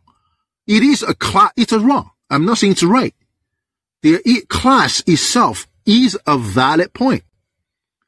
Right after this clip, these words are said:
but it is distinguishable from race, because race is all about white privilege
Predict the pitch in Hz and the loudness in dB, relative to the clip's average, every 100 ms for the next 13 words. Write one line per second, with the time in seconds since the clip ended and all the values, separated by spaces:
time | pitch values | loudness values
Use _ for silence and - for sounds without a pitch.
0 | _ - 147 151 - 165 160 156 - - | _ -6 -2 -2 2 4 4 2 -2 -8
1 | _ - 151 - - 190 202 185 - 117 | _ -6 -4 -4 -4 -4 0 -2 0 2
2 | 113 - - - 131 120 107 101 139 - | 0 -2 -20 -6 -4 -2 0 0 0 -2
3 | - - - _ _ _ _ _ _ - | -6 -6 -12 _ _ _ _ _ _ -2
4 | 143 160 120 113 208 233 113 - - _ | 0 0 0 2 2 2 0 -6 -8 _
5 | - 160 170 - 185 196 170 139 151 147 | -8 -4 -2 0 2 2 2 0 -2 -2
6 | - - - 113 147 175 - 233 269 220 | -10 -20 -10 -2 0 -2 -2 -2 2 2
7 | 170 | 0